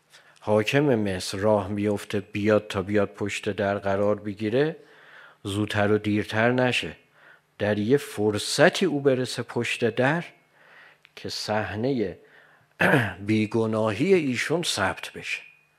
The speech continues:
اون صحنه بیگناهی رو ثبت بشه عملاً توسط خود فرد گناهکار. چجوری این درست شد؟ با دویدن ایشون.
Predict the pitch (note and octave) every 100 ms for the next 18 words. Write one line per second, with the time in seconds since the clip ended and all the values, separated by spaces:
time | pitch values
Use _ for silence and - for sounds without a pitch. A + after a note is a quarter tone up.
0 | _ _ _ _ _ _ _ _ _ _
1 | _ _ _ _ _ _ _ _ _ _
2 | _ _ - _ A#2+ - G2+ F2 G#2+ A#2
3 | G#2+ G2 F#2+ F#2+ F#2 F2 E2+ F#2+ E2+ -
4 | _ _ _ _ _ _ _ - - A2
5 | C#3+ - - D3 - F#3 - E2 F#2 G2
6 | A2 C#3 A#2+ E2+ - - _ _ _ -
7 | G2 G2+ G#2 - C3+ D3 A#2+ A2 F#3 D#3+
8 | - G#2+ G2+ G#2 G2 F2+ F2 F2 - _
9 | _ _ _ _ _ _ _ _ _ _
10 | _ _ _ _ _ - - A#2 A#2+ A#2+
11 | D3+ F3+ D#3+ E3 D#3+ - E3 D3 G#2+ G#2+
12 | A2+ G#2+ A2 A2 C3 D3+ C3 F#2+ - -